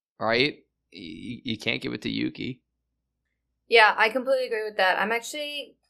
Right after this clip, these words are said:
Speaker 2: quite nervous for AlphaTauri this year, just because I really like Pierre Gasly. He's my hot driver, will always be my hot driver.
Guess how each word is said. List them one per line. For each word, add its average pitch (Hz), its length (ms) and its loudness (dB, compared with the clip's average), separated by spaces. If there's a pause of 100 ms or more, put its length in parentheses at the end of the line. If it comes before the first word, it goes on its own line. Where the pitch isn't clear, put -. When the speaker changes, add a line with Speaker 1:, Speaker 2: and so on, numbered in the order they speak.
Speaker 2:
quite 254 320 -2
nervous 208 840 -4
for - 180 -6
AlphaTauri 180 600 -2
this 175 200 -6
year, - 380 -8 (140)
just 202 200 -12
because 202 680 -2 (120)
I 196 120 4
really 185 380 0
like 180 360 -4
Pierre 180 380 0
Gasly. 190 680 0 (540)
He's 214 180 -6
my 180 100 -4
hot 175 240 -2
driver, 175 480 2
will 165 80 -8
always 170 380 0
be 180 120 -10
my 180 140 -8
hot 175 240 -12
driver. 175 640 -6